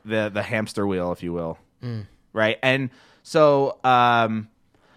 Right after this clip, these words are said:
Speaker 1: I started using Instagram for Brew Cabin, and I was v-, like, for the last year, I've been, like, very, I've been very active. I've been liking other people's posts. I've been following people that I truly like in the home brewing space.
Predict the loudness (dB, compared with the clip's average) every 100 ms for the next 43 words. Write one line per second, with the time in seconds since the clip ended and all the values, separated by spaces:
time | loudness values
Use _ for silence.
0 | _ _ _ 4 6 4 2 0 0 -2
1 | -4 -4 -6 -8 -4 0 0 -2 -6 -2
2 | -4 -2 -2 0 -2 -4 -4 -6 -10 -20
3 | -10 -6 -6 -6 -2 0 0 -2 -12 -14
4 | -4 0 2 2 0 -2 -4 -4 -6 -8
5 | -10 -6 -2 0 0 -2 -2 -4 -8 _
6 | _ _ _ -20 _ -2 0 0 -4 -6
7 | -2 0 0 0 -2 -2 0 0 -2 -8
8 | _ _ -4 -2 -2 -4 -4 -6 -10 -2
9 | 0 0 -2 -4 -2 -2 -4 -6 -8 -8
10 | 0 2 2 -2 -6 -4 -4 -6 -8 -6
11 | 0 2 4 0 -2 -4 -4 -4 -4 -8
12 | -8 -2 0 0 2 2 0 -4 -6 -2
13 | 0 -2 -2 -2 -2 -2 -2 -2 -4